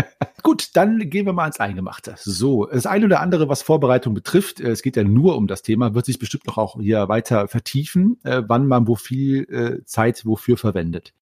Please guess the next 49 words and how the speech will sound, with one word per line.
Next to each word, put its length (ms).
Wenn 160
wir 200
darüber 280
reden, 320
dass 200
wir 60
uns 120
auf 80
Abenteuer 360
vorbereiten, 600
ist 140
natürlich 260
das 100
erste, 380
der 160
erste 220
Schritt, 240
den 80
man 100
macht, 320
aussuchen, 600
was 280
gespielt 460
wird. 220
Deswegen 460
meine 180
Frage 420
an 240
euch. 420
Nach 180
welchen 300
Kriterien 560
sucht 480
ihr 160
die 160
Abenteuer 540
aus, 200
die 120
bei 160
euch 240
auf 100
den 300
Tisch 280
kommen? 300
Und 480
sucht 340
ihr 140
die 160
aus, 420